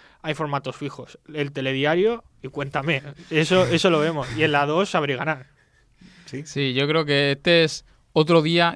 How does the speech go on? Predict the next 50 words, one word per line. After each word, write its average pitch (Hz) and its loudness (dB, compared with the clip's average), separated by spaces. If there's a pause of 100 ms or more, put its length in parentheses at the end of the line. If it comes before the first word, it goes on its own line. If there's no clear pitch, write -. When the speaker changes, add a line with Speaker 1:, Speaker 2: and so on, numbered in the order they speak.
Speaker 3:
que 139 0
siempre 147 0
va 135 6
a 131 4
ganar 127 2
Telecinco, 117 -4
porque 127 -2
estamos 147 4
viendo 147 0
como 120 0
Gran 131 4
Hermano 139 2 (240)
gana 143 -2 (580)
y 127 -4
creo 143 4
que 139 2
después 127 2
de 147 2
Gran 143 6
Hermano, 151 2
si 143 -6
no 139 2
recuerdo 143 2
mal, 143 4
creo 143 -2
que 139 4
el 127 -2
día 143 4
veintiuno 147 0
ya 131 0
se 147 -2
ha - 2
anunciado 135 0
que 135 -2
va 127 2
a 123 2
empezar 117 0
Supervivientes. 120 -4
Speaker 2:
Mm. 107 -16 (320)
Speaker 3:
Entonces 127 0
creo 139 6
que 120 4
Telecinco 131 0
lo 135 4
tiene, 135 0
tiene 147 4
el 143 6
jueves 147 2
bien 131 2
atado, 143 4